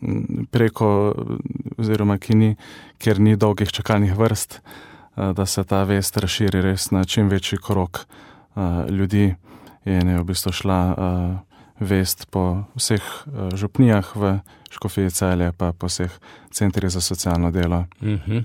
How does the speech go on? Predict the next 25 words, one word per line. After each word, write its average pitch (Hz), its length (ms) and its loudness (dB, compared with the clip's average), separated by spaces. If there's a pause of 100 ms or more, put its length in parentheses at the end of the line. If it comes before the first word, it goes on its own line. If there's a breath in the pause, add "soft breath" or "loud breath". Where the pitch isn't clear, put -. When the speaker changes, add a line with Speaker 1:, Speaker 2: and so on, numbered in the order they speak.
Speaker 2:
In 117 300 0
naletela 101 720 0
na, 98 380 0 (220)
eh, 85 280 -6 (240)
kakšen 117 380 -4
odziv? 110 480 -2
Speaker 1:
Na, 92 320 2
na 95 200 2
zelo 101 260 0
dober 98 260 0
odziv. 101 300 0
Res 101 180 0
Speaker 2:
Mhm. - 60 -12
Speaker 1:
potrebe 101 400 0
so, - 180 -2 (120)
eh, 98 280 -2
velike, 104 420 -2
tako 98 260 -4
da 95 240 0 (560 loud breath)
ljudje 98 360 0
se - 140 -4
kar 98 200 -2
obračajo 95 480 0
na 95 100 2
nas. 92 360 -2